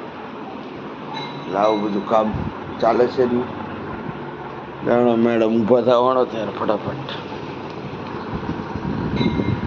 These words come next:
પાણી છે જ ગરમ કરીને હાલ એટલે પેટ થાય સાફ.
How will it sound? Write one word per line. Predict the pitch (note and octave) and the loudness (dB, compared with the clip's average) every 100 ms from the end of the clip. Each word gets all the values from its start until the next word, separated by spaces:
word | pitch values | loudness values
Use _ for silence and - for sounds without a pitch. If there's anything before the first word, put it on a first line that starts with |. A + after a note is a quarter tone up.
| - - - | 4 4 6
પાણી | A#2+ B2+ C3+ B2 | 6 6 4 6
છે | D3 | 4
જ | - C3 | 6 6
ગરમ | C3+ C3+ - | 8 6 4
કરીને | C#3+ C#3 C3 | 4 6 6
હાલ | C#3+ D3+ B2 - - - - - - - - - - - | 6 4 -2 -8 -10 -10 -10 -10 -10 -10 -10 -10 -8 -4
એટલે | B2 - C#3+ B2 - - - - - - | 2 6 6 4 0 -4 -4 -4 -2 4
પેટ | C#3+ C3 G2+ - | 6 6 4 2
થાય | B2 A2+ - - | 6 6 2 2
સાફ. | C#3 A2+ | 4 2